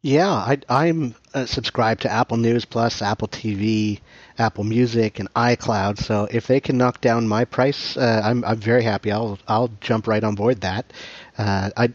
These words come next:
now, Apple Arcade, of course, so far there's nothing accessible there that I know of. Um,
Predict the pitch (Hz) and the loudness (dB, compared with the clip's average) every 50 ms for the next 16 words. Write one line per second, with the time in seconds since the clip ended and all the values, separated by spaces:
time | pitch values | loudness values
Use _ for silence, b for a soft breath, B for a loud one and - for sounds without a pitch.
0 | - - 127 110 110 123 135 - 123 110 104 95 - - 139 156 147 131 - - | 0 0 0 2 2 0 0 0 0 0 0 -2 0 2 4 4 4 2 0 2
1 | - 147 143 139 - - - - 127 113 - - 117 117 117 110 98 87 104 101 | 2 4 4 4 0 -2 0 2 2 2 4 2 2 2 2 0 -2 -2 -2 -4
2 | 110 - 127 107 107 101 - - 117 101 - - 110 107 107 101 107 107 107 104 | -2 -2 -2 -4 -4 -6 -4 -4 -4 -2 -2 -4 -4 -4 -2 -2 0 0 0 0
3 | 101 95 95 101 104 104 107 107 107 104 104 104 101 - B B B B B B | 0 -2 -2 -2 -2 -2 0 0 0 0 0 -2 -4 -6 B B B B B B
4 | B B B B B - 101 107 104 98 95 98 95 98 101 | B B B B B -2 0 0 2 2 0 0 -2 -4 -6